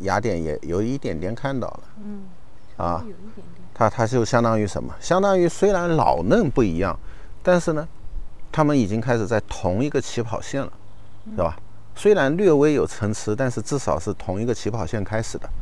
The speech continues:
Speaker 1: 那么这样子的苗就意味着下一波会整齐一点，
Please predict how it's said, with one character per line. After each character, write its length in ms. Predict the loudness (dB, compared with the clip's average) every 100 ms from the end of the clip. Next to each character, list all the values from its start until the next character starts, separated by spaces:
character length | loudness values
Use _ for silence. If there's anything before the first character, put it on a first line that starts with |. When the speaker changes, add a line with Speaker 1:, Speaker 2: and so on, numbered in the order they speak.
| 0 0 0
Speaker 1:
那 100 | 6
么 140 | 6
这 160 | 6 4
样 160 | 4 2
子 100 | 0
的 80 |
苗 240 | -2 0 0
就 120 | 0
意 160 | 2 2
味 120 | 2
着 140 | 0
下 380 | -2 2 2 4
一 100 | 2
波 260 | 2 0 0
会 160 | -2 -2
整 240 | 0 0 0
齐 180 | 0 2
一 80 |
点， 160 | 2 0